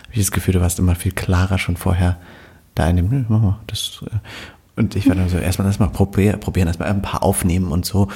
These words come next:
"Nö, mach mal." Und das finde ich, also, das be-, finde ich beeindruckend, total bewundernd, finde ich total stark.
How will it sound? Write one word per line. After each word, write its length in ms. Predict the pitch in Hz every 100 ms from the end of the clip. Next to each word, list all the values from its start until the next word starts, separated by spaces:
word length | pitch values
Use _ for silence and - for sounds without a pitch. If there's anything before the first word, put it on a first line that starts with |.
| -
"Nö, 140 | 156 151 110 -
mach 140 | 117 123
mal." 180 | 127 107 - - - - - 220 -
Und 140 | 107
das 100 | -
finde 160 | 127 120
ich, 160 | 117
also, 180 | - 101
das 160 | 98 92
be-, 100 | 92
finde 380 | - - - -
ich 40 |
beeindruckend, 520 | - - - 82 - -
total 300 | - - 92
bewundernd, 500 | 98 82 85 87 -
finde 240 | - 98
ich 100 | -
total 300 | - - 98 - - _ _ _ _ _ _ _ _ _ _ - - _ - - _ _ - - - -
stark. 440 | - - 85 92